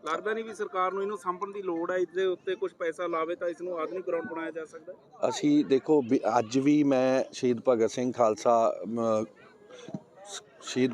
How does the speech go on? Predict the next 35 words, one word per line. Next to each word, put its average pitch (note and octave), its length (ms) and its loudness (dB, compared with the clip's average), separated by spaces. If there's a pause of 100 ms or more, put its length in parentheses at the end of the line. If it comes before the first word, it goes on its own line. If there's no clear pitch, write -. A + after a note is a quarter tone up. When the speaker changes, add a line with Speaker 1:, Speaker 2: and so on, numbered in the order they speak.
Speaker 2:
ਭਗਤ A#2+ 180 6
ਸਿੰਘ C3+ 200 0
ਖਾਲਸ-, A#2+ 340 2 (220)
ਅ, - 20 6
ਖਾਲਸਾ, C3 520 6 (180)
ਸ਼-, - 180 -2 (100)
ਸੌਰੀ, G#2 300 2 (260)
ਸ਼ਹੀਦ C#3 320 4
ਭਗਤ A#2+ 220 6
ਸਿੰਘ C#3 200 2
ਖਾਲਸਾ B2+ 300 4
College B2 340 6
for B2 300 4
Women B2 260 2
ਦਾ B2+ 120 6
ਮੈਂ B2+ 120 2
ਚੇਅਰਮੈਨ B2 480 2
ਹਾਂ। A#2+ 120 0 (220)
Speaker 1:
ਜੀ। D#3+ 100 -8 (260)
Speaker 2:
ਤੇ D3 120 6 (140)
ਅੱਜ B2+ 240 2 (260)
ਪਹਿਲਾਂ C#3+ 460 4 (100)
ਮਾਮਾ A#2+ 340 2
ਜੀ C3 120 4
ਨੇ C3 160 2
ਆਪਦੇ A#2+ 400 2
ਜਿਉਂਦੇ A2 400 0
ਜੀ A#2 220 -2
ਪੂਰੀ B2 360 2
ਵਾਹ A2+ 280 6
ਲਾਈ A#2 300 4
ਵੀ C3 320 4
ਇਸ B2+ 140 0
ਕਾਲਜ B2+ 440 6
ਨੂੰ C#3 220 4